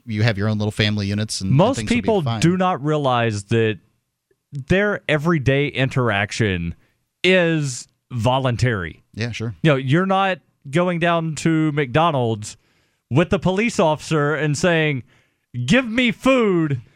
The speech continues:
Speaker 2: and I will give you money." No, it's voluntary mutual consent of,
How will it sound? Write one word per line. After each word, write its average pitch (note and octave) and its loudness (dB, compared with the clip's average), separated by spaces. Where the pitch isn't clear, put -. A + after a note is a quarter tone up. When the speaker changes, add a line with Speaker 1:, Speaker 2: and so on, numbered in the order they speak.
Speaker 2:
and F3+ 0
I F#3 2
will G3 0
give E3+ -2
you F3+ 0
money." E3+ 0
No, E3+ -2
it's D#3+ -4
voluntary D#3+ 0
mutual D3 0
consent C3+ 0
of, B2 -2